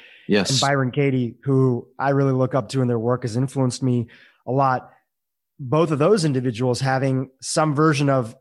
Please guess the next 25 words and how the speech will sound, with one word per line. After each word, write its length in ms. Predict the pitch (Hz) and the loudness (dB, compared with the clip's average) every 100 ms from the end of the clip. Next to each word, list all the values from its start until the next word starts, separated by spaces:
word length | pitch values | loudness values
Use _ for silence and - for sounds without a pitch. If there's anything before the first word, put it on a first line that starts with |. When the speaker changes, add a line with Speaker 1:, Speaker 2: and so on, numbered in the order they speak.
| - | -8
Speaker 2:
a 80 | 127 | -4
dark 360 | 151 156 156 | 0 0 0
night 240 | 143 143 143 | -2 -2 -2
of 80 | |
the 60 | 127 | -4
soul 520 | - 160 147 139 127 | -2 0 2 2 2
Speaker 1:
Yes, 200 | 123 127 | 0 2
Speaker 2:
or 240 | 139 135 135 | 2 0 0
Speaker 1:
yes. 160 | 113 | 2
Speaker 2:
near-death 400 | 151 151 147 143 - - _ | 2 2 0 -2 -6 -20 _
type 180 | 156 143 | -2 -2
of 100 | 131 | -2
ex-, 160 | 135 - | -6 -4
it 40 | |
wasn't 280 | 165 190 160 | 0 2 0
a 160 | 135 - 120 113 | -2 -4 -12 0
death 260 | 202 214 | 0 0
experience, 400 | 180 - 160 143 | -4 -2 0 0
but 120 | 196 | 0
it 80 | 131 - _ | -4 -6 _
felt 280 | 196 202 185 | 0 2 2
like 240 | 160 143 | 0 0
a 40 | 143 | -2
dying 400 | 113 135 156 135 | -2 0 0 0
Speaker 1:
Yes, 260 | 123 - | -2 -6